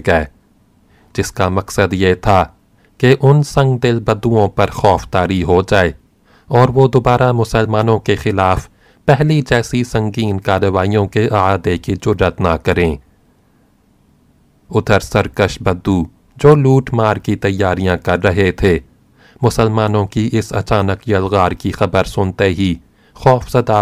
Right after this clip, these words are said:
ہو کر بھاگ کھڑے ہوئے اور پہاڑوں کی چوٹیوں میں جا دبکے۔ مسلمانوں نے لٹیرے قبائل پر اپنا رعب و دبدبہ قائم کرنے کے بعد امن و امان کے ساتھ واپس مدینے کی راہ لی۔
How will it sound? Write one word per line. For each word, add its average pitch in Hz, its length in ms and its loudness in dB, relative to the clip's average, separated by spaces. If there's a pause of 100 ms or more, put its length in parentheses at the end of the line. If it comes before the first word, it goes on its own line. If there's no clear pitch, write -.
ہو 107 140 2
کر 95 300 -4
بھاگ 90 280 0
کھڑے 87 360 0
ہوئے 85 260 0 (840)
اور 101 180 2 (100)
پہاڑوں 101 420 0
کی 104 180 -4
چوٹیوں 104 520 0
میں 92 240 0
جا 85 180 0 (100)
دبکے۔ 85 400 -2 (1160)
مسلمانوں 95 640 0
نے 101 140 0
لٹیرے 95 540 0
قبائل 92 420 0
پر 95 200 -2 (100)
اپنا 95 340 -2
رعب 95 240 2
و 92 100 2
دبدبہ 92 640 -2
قائم 90 280 0
کرنے 92 380 0
کے 92 260 -2
بعد 92 300 2 (500)
امن 131 260 2
و 147 180 6
امان 117 360 0
کے 101 180 -4
ساتھ 95 380 -2
واپس 98 460 -2
مدینے 95 440 0
کی 87 220 -4
راہ 90 220 2
لی۔ 82 240 -2